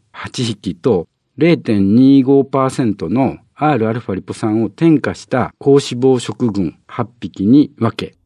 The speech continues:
Rαリポ酸は食欲抑制作用を有しているために、高脂肪食群とリポ酸を配合した高脂肪食群間で同様のカロリー摂取を確保するために、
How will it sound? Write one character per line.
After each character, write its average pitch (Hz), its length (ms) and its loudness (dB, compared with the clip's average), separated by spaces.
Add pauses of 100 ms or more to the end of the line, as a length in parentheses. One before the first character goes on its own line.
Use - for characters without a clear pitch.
(320)
Rα 147 580 0
リ 101 60 -4
ポ 107 140 -8
酸 104 320 -2
は 131 240 -2 (320)
食 135 260 -6
欲 135 300 0
抑 98 180 -6
制 139 240 0
作 151 220 0
用 117 260 4
を 117 80 2
有 120 160 0
し - 120 -10
て 101 100 -2
い 90 80 0
る 85 80 -10
た 95 120 -8
め 90 160 -4
に、 98 300 0 (180)
高 - 180 0
脂 143 220 -2
肪 156 120 4
食 151 260 -2
群 117 240 0
と 110 160 0 (200)
リ 101 100 -2
ポ 113 140 -8
酸 123 340 0
を - 20 -2
配 113 220 0
合 104 160 0
し - 120 -10
た 127 280 -2
高 - 140 -2
脂 135 300 -2
肪 135 160 4
食 127 520 -4
群 120 260 4
間 82 300 -4
で 101 240 -2 (340)
同 139 220 4
様 165 160 4
の 160 120 4
カ 160 140 -4
ロ 151 160 4
リ 151 140 0
ー - 20 -6
摂 - 360 -2
取 127 100 4
を 123 100 0
確 - 220 -6
保 117 80 -2
す - 120 -8
る 101 120 -2
た 104 100 -2
め 104 140 2
に、 101 280 2